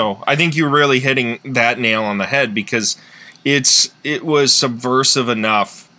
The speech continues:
to be interesting. Um, just, you know, intellectually.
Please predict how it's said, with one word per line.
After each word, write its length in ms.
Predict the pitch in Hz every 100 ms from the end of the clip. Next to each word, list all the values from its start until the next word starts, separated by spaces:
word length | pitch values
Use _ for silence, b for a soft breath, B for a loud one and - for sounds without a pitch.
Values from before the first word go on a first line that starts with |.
| b b b -
to 100 | 123
be 220 | 117 110
interesting. 720 | 104 - 104 - 98 92 90 b b b
Um, 440 | 101 98 95 95 95 _ 147
just, 460 | 135 156 - - -
you 120 | 143
know, 220 | 123 110 -
intellectually. 960 | 110 104 104 110 - 110 101 95 92